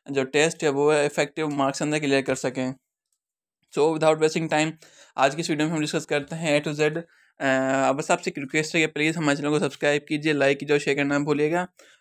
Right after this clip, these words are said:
और अगर आपको कोई क्वेश्चन की जरूरत हो, आप लोगों को डिस्क्रिप्शन में हमारी वेबसाइट की लिंक दी हुई है, K S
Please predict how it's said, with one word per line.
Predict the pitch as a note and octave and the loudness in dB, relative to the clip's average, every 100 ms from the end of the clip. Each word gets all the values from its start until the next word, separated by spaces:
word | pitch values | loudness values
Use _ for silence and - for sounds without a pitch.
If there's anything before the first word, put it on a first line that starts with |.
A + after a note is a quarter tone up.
| - | 0
और | F3+ G3 | 2 2
अगर | D#3+ D#3+ | 2 2
आपको | D#3+ E3 | 2 2
कोई | D#3 D#3+ | 0 -2
क्वेश्चन | D#3+ D#3 D#3+ | -2 -2 -2
की | D#3 | -2
जरूरत | D3 D3+ | 0 2
हो, | |
आप | C#3+ D3 | 0 2
लोगों | D3 D3 | -2 0
को | D3 | -2
डिस्क्रिप्शन | D3 D3 D3 D#3 | -4 -4 -8 -6
में | D3+ | -6
हमारी | D#3 C#3+ C#3+ C#3+ | -4 -2 -2 0
वेबसाइट | D3 C#3+ C#3+ C#3+ | 0 0 -2 -2
की | D3 | 0
लिंक | C#3+ C#3+ | 0 0
दी | C3+ | -2
हुई | C#3+ D3+ D3+ | -2 -2 -2
है, | E3 - _ _ D3+ | -2 -4 _ _ 2
K | |
S | D#3 | 2